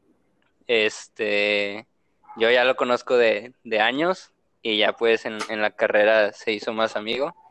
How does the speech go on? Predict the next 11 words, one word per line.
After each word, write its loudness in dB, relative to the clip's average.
Eh, 2
y 0
él 2
mismo 0
trae 2
el -2
tema 2
de, 0
de -8
este -10
podcast, 2